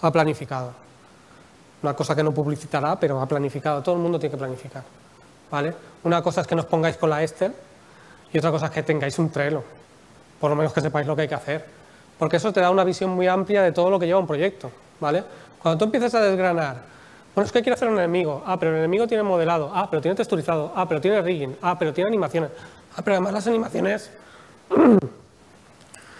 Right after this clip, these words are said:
tienen las armas que van asociadas, tienen,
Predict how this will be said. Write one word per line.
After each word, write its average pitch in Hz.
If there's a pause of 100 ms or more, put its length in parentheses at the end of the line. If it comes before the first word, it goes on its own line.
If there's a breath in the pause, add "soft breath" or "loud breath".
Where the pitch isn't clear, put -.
(560 loud breath)
tienen 190 (180)
las 170
armas 196
que 196
van 190
asociadas, 165
tienen, 190